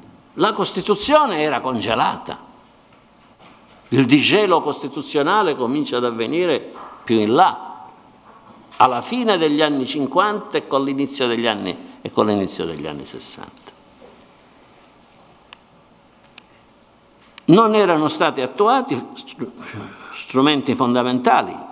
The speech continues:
della democrazia, il referendum, le regioni, la Corte Costituzionale, il Consiglio Superiore della Magistratura. Non dobbiamo dimenticare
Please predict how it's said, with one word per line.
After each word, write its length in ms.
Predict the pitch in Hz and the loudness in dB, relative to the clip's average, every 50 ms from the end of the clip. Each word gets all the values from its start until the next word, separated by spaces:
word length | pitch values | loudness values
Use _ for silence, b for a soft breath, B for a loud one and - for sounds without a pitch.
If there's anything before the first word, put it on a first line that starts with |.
| - - - | -20 -18 -6
della 220 | - 101 101 98 | -4 -2 -2 -2
democrazia, 640 | 92 92 90 90 92 82 85 85 80 - - - 90 | -2 -2 -2 -2 -4 -4 -6 -8 -8 -8 -6 -6 -4
il 60 | 87 | 0
referendum, 720 | 85 110 110 - 143 143 165 185 180 143 95 78 71 73 | 0 0 0 2 0 0 0 0 0 -2 -4 -6 -8 -4
le 120 | 82 98 104 | -2 0 2
regioni, 560 | 113 120 113 92 113 160 151 117 90 - 78 | 2 0 0 0 0 0 2 0 0 -4 -6
la 100 | 82 95 | -8 -2
Corte 300 | - 127 117 - - 117 | 0 0 0 0 -4 -6
Costituzionale, 840 | - 113 107 - 131 110 107 104 - - 113 110 131 147 131 98 | -6 -6 -6 -6 -6 -8 -8 -6 -4 -2 0 2 2 2 0 -2
il 80 | - - | -6 -10
Consiglio 360 | - 92 87 - - 95 101 95 | -10 -10 -10 -8 -8 -8 -6 -6
Superiore 600 | - - 98 101 101 107 110 107 104 90 87 - B B B B B B - | -8 -8 -4 -2 0 2 2 2 0 -2 -4 -8 B B B B B B -4
della 180 | - 95 95 | 0 0 0
Magistratura. 600 | 98 101 98 90 92 - - 110 92 117 127 107 90 | 0 0 -2 -4 -2 -2 -2 0 0 0 0 0 4
Non 260 | 101 147 196 214 180 | 4 4 4 2 0
dobbiamo 460 | 156 156 147 160 202 214 190 143 117 | -2 -4 -2 0 0 0 0 -2 -4
dimenticare 1040 | 131 156 170 190 196 196 196 - 240 233 202 165 160 170 185 202 208 - - - | -6 -6 -6 -4 -6 -6 -6 -8 -6 -2 0 0 0 0 0 -2 -2 -4 -8 -14